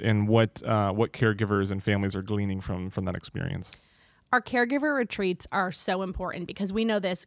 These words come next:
Speaker 2: caring for a disabled veteran is a twenty-four seven role. There's no respite. And oftentimes you become, and I know this personally, you become sometimes mom,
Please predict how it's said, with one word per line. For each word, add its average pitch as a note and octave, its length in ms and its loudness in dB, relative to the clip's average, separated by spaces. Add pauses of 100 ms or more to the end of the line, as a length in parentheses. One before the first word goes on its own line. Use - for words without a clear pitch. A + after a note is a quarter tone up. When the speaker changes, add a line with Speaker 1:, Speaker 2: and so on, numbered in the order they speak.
Speaker 2:
caring B3 340 -2
for G3 260 -2
a F3 60 -4
disabled F3 400 -6
veteran G#3+ 300 -8
is F3 80 -6
a F3+ 60 -6
twenty-four G#3+ 720 0
seven F3+ 500 -4
role. F3 500 -4 (300)
There's G3 220 -4
no G#3+ 180 4
respite. F3+ 640 0 (420)
And G3+ 480 0 (420)
oftentimes G3+ 960 2 (160)
you A3 560 -2
become, G#3+ 560 -2
and G3 140 0
I G3 80 0
know A#3 160 4
this B3 160 0
personally, F3+ 480 0
you F#3+ 160 -4
become G3 420 -2
sometimes F#3 480 -2
mom, F3+ 480 0